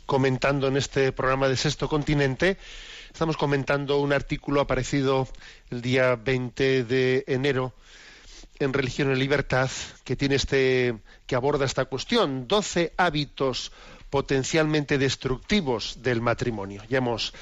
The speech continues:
expuesto los seis primeros: criticar continuamente, dividirlo todo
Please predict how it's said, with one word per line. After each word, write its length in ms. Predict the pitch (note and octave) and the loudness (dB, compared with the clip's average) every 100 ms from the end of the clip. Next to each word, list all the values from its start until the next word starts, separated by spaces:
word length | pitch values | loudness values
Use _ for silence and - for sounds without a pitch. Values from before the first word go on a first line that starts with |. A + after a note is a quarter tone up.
| - - | -18 -8
expuesto 520 | C3+ - D3+ C#3+ - C3+ | -6 -2 -2 -2 0 2
los 200 | A#2+ - | 0 0
seis 400 | C#3 C3+ B2+ - | 2 2 0 -2
primeros: 640 | A#2 D3+ F#3 A2 - - - - - - | 0 2 2 0 -8 -12 -18 -20 -20 -6
criticar 680 | A#2 A#2+ B2 - D3 C#3+ | -4 -4 -4 0 0 0
continuamente, 960 | C#3 B2+ C#3+ C3 B2+ F#3 F#3+ F#3+ F#3+ F3 | -4 -4 -2 0 2 2 0 0 2 2
dividirlo 560 | C3+ B2+ C3 B2+ B2+ | -2 -2 -2 0 -2
todo 440 | B2 E3 D3 D3+ | 0 0 2 2